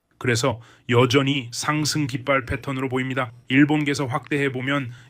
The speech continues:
이 폴과 깃발이 더 명확히 보입니다.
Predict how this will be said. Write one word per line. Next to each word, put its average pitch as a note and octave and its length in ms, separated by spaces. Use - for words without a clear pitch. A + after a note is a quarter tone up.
이 C3+ 180
폴과 D3 420
깃발이 B2+ 600
더 A#2+ 260
명확히 A#2+ 480
보입니다. A#2+ 480